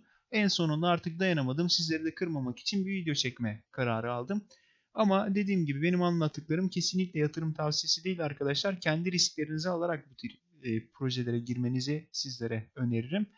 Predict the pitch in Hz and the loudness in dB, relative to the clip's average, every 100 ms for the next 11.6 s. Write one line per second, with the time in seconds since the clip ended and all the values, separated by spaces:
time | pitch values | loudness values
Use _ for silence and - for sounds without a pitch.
0 | _ _ _ _ - 139 135 131 135 131 | _ _ _ _ 0 2 2 2 0 -2
1 | 139 - 180 180 180 185 208 180 _ 196 | -4 -2 2 4 4 2 -2 -12 _ -8
2 | 190 185 185 - 180 170 175 147 135 156 | -2 2 2 2 0 2 2 2 0 0
3 | 202 - 180 170 - _ _ - - 220 | -2 0 2 2 0 _ _ -4 0 2
4 | 220 202 196 - 226 196 139 185 - _ | 2 2 2 2 2 4 4 4 -2 _
5 | _ _ _ _ _ _ _ _ - 147 | _ _ _ _ _ _ _ _ 0 2
6 | 156 139 165 180 175 175 175 180 208 240 | 2 4 6 6 4 2 0 0 2 0
7 | - - 208 202 151 131 - 139 139 139 | -2 0 4 6 6 6 4 0 0 0
8 | 135 135 131 135 147 220 220 _ _ _ | 2 0 2 0 0 0 -2 _ _ _
9 | 165 180 190 190 185 190 - 160 156 175 | 0 2 2 0 0 -2 0 2 2 2
10 | 190 170 165 - 180 160 185 190 165 143 | 2 0 -4 -2 0 0 0 0 0 0
11 | 131 - 202 190 196 202 | 0 0 -2 0 -2 -4